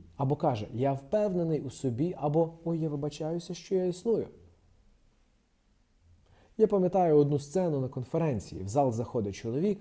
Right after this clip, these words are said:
спокійний, без якогось, знаєш, показного блиску. Він просто встав, подивився в очі,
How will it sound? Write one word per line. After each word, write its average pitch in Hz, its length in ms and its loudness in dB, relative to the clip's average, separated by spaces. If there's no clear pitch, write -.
спокійний, 110 880 -6
без 170 600 -2
якогось, 175 240 -2
знаєш, 147 360 -2
показного 151 640 -2
блиску. 113 640 -4
Він 302 120 -4
просто 214 340 -2
встав, 185 560 0
подивився 107 460 -2
в 131 120 0
очі, 165 400 0